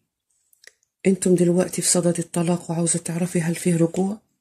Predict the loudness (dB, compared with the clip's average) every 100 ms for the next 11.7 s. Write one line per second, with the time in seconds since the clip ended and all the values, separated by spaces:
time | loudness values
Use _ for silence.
0 | _ _ _ _ _ _ _ _ _ _
1 | _ _ _ _ _ -6 -2 0 2 2
2 | 0 -2 -4 -6 -6 -4 -4 -6 -4 -2
3 | 0 -2 -2 -2 -2 -6 -10 -6 -4 -4
4 | -4 -4 -4 -2 -2 0 0 0 2 2
5 | 0 -2 -8 -10 -8 -8 -6 -6 -4 -4
6 | -4 -6 -8 -6 -6 -8 -14 -20 -20 -4
7 | -4 -2 0 2 0 -4 -6 -6 -2 0
8 | 2 4 4 4 2 2 0 -2 -2 -4
9 | -4 -4 -2 -2 -2 -2 -2 -2 0 2
10 | 4 4 0 -2 -4 -4 -4 -4 0 2
11 | 2 0 0 0 2 0